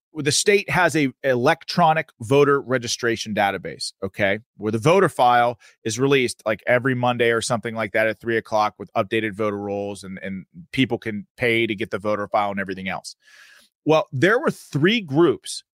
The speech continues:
tied directly, and this is, this is fact, and, and Republicans can do this too, by the way. So this isn't some sort of, like, like, out of left field thing. Uh, th-, there were three groups tied directly into the state voter, electronic voter registration database in twenty twenty.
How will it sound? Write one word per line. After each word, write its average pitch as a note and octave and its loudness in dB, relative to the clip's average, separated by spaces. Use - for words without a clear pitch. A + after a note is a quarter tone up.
tied E3 2
directly, C#3+ 2
and C#3+ 2
this F#3 0
is, D#3 -4
this F3 0
is A3 -2
fact, - 0
and, E3+ -2
and F#3+ 0
Republicans A#3+ 2
can G3 0
do G3 2
this F#3 0
too, E3+ 2
by A#2+ 4
the G#2 -2
way. G2 -4
So - -6
this E3+ 0
isn't G3+ -6
some F#3 0
sort E3 0
of, C#3 -2
like, C3+ 0
like, C3 2
out C3+ 4
of C3+ 2
left C3+ 0
field B2 0
thing. G#2+ -4
Uh, G#2+ -4
th-, E2+ -18
there E3 4
were E3 2
three F#3+ 0
groups F3+ 0
tied D#3 0
directly D3 0
into D3 -4
the A#2+ -10
state C#3+ 0
voter, C3 2
electronic C3+ 0
voter B2+ 0
registration A#2 -2
database G#2 0
in G2 -14
twenty F#2+ -8
twenty. F#2 -14